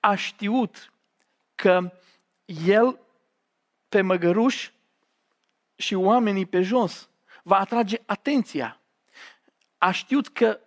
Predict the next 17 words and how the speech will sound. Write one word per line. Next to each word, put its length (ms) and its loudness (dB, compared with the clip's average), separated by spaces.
va 100 -4
fi 140 -4
vizibil. 800 -2
A 120 2
știut 380 -2
că 180 2
lumea 760 -2
cunoaște 560 2
Zaharia 500 2
nouă 280 -4
cu 140 -12
nouă. 380 -8
A 120 4
știut 260 -8
că 140 2
lumea 340 0
va 400 0